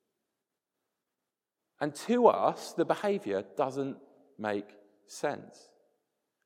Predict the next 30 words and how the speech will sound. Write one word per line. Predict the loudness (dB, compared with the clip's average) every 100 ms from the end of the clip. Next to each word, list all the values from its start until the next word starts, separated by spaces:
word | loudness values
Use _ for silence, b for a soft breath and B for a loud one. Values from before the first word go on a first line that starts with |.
| _
And | -4
if | -2 2
we're | 6
honest, | 6 4 0
the | -4 -4
attitude | -4 -4 2 2 2
sitting | -2 0 0
behind | 0 0 0
the | 2
behavior | 0 0 -2 -4 -6
probably | -2 -2 -2 0 0 0 -6 -20 -20 -6
doesn't | -4 -2 -2 -4 -10 -20 -14
make | -6 -4 -6
sense. | -10 -10 -10 -10 -18 -20 _ _ _ _ _ _ _ _ _ _ _ _ _ _ _ _ _ _ 4
But | 8
I | 8
think | 6 2 2
a | 0
big | 8 8 8
part | 8 8
of | 8
the | 6
reason | 10 8 8 4 4 4 4
why | 4 4
it | 4 4
doesn't | 2 2 -2
make | -2 -4
sense | -2 -2 -2
to | -8 -6
us | -4 -6